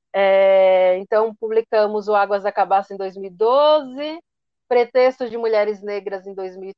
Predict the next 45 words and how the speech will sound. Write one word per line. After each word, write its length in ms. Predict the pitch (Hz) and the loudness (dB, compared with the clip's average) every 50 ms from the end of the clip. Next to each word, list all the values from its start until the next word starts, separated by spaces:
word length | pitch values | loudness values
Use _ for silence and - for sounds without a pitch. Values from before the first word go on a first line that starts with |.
| _ - | _ -12
treze, 800 | 208 202 214 226 233 247 254 262 254 247 254 269 285 294 294 - _ _ _ | -6 -2 0 0 2 2 0 -2 -4 -8 -8 -10 -10 -10 -10 -14 _ _ _
Terra 340 | - 240 226 233 233 233 233 - _ | -2 0 0 2 0 -2 -2 -4 _
Fértil, 460 | - 208 196 214 233 226 _ - 214 | -2 0 0 0 0 -2 _ -10 -4
da 180 | 196 202 190 180 | -2 -2 -2 -2
Jennifer 380 | 196 202 196 196 196 - 196 | -4 -6 -6 -6 -8 -10 -10
Nascimento, 600 | 190 190 - _ 202 190 185 180 190 196 196 - | -10 -10 -10 _ -20 -16 -14 -14 -14 -14 -16 -16
em 60 | 190 | -16
dois 200 | 185 190 180 180 | -14 -14 -14 -12
mil 80 | 185 180 | -14 -16
e 60 | - - | -12 -6
quatorze. 760 | - 175 - _ _ - 180 185 202 226 247 262 262 254 294 349 _ _ _ _ _ _ _ _ _ _ - | -4 -4 -4 _ _ -14 -8 -2 -2 0 0 -2 -4 -8 -12 -14 _ _ _ _ _ _ _ _ _ _ -2
E 60 | 311 | 0
aí 180 | 311 294 285 294 | 2 2 2 0
ficou 240 | 262 302 - 302 294 | -2 -4 -2 -2 0
um 140 | 302 285 262 | 0 -2 0
grande 300 | 262 262 262 269 262 262 | 2 2 2 0 -2 -6
vácuo, 460 | 233 220 220 226 240 277 277 - 247 | -2 0 2 4 4 2 2 -2 -6
a 40 | 220 | -8
gente 200 | 240 226 - _ | -8 -12 -16 _
ficou 220 | - - 226 220 | -10 -8 -8 -8
difundindo 760 | 208 214 214 _ - 220 214 202 180 185 202 208 220 226 208 202 | -8 -10 -18 _ -16 -14 -14 -14 -14 -12 -12 -12 -10 -6 -4 -4
aí, 260 | 190 190 196 220 233 | -4 -4 -6 -10 -10
né, 220 | 226 208 196 196 | -10 -10 -10 -12
essas 340 | 202 _ - 185 180 180 180 | -12 _ -10 -10 -10 -8 -4
obras, 540 | 180 175 196 214 240 240 226 254 277 294 277 _ _ _ _ _ _ _ _ _ _ _ - | -2 0 2 2 0 0 0 -2 -2 -2 -4 _ _ _ _ _ _ _ _ _ _ _ -10
e 200 | 233 247 262 285 | -6 -2 -2 -2
retomamos 760 | 285 285 302 302 302 277 262 254 240 240 240 254 269 269 254 254 | 0 0 -2 0 0 -2 -2 0 -2 -2 -2 -2 -2 -4 -2 -2
a 100 | 247 240 | -2 -4
publicação 920 | - 240 220 240 240 - - 226 226 226 _ - 226 220 226 233 226 233 233 | -4 -10 -12 -12 -8 -2 -2 -2 -2 -2 _ -8 -4 -2 0 0 0 -2 -2
em 40 | |
dois 200 | 220 226 226 214 | 0 0 0 0
mil 160 | 226 233 247 269 | -2 -8 -8 -8
e 40 | |
vinte 480 | 262 233 226 226 233 254 269 - - 277 _ | -10 -10 -10 -8 -8 -8 -10 -14 -18 -20 _
com 100 | _ 247 | _ -8
meu 160 | 240 240 226 | -2 -2 -2
livro, 300 | 226 226 226 214 214 - _ | 0 -2 -6 -10 -10 -14 _
meu 220 | 208 208 220 214 | -6 -4 -4 -4
primeiro 320 | - 220 220 220 220 220 214 | -4 -6 -2 -2 0 0 0
livro 260 | 214 214 196 208 214 | -2 -4 -6 -8 -10
de 120 | 208 214 | -12 -12
contos, 480 | _ - 208 202 208 220 233 _ 226 - | _ -8 -4 -4 -4 -4 -4 _ -16 -12
chamado 340 | - 202 202 196 196 202 _ | -8 -6 -6 -6 -6 -8 _
Filha 180 | _ 202 190 185 | _ -10 -10 -10
do 100 | 196 | -12